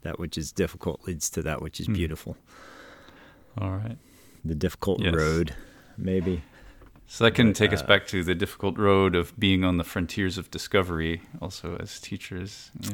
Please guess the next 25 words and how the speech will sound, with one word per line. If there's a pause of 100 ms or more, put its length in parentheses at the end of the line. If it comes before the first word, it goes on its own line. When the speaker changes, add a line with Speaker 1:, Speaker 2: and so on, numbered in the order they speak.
(140)
Speaker 1:
Oh,
there
you
go. (400)
Way,
way
to
wrap
it
around. (1040)
Speaker 2:
Yes. (360)
Speaker 1:
Yeah,
so
now
we,
now
I
don't
know
if
we
should
call
the,
the,